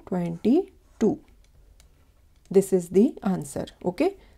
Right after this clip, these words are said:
So यहाँ पर जो मिसिंग है क्वांटिटी, वहाँ पर आएगा ट्वेंटी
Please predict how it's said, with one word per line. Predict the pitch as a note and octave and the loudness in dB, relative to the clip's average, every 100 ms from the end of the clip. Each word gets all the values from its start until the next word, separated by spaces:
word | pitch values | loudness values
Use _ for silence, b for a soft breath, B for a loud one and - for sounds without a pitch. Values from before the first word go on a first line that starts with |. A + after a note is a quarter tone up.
| - | 4
So | G#3 | 6
यहाँ | G#3 F#3 G#3 | 8 4 2
पर | G#3+ | 0
जो | G3 G#3+ | 4 4
मिसिंग | G3 F#3 B3 A#3 | 4 2 2 2
है | G#3 | 0
क्वांटिटी, | G3 F3+ E3+ G3 A3+ F4+ B B B - | -2 -4 -4 -2 -2 -2 B B B -4
वहाँ | F#3+ G#3 | 0 0
पर | G#3 G3 | 2 2
आएगा | F#3 F3+ B3 | 0 2 0
ट्वेंटी | D4+ F#3+ E3+ - A3+ | 2 0 0 0 2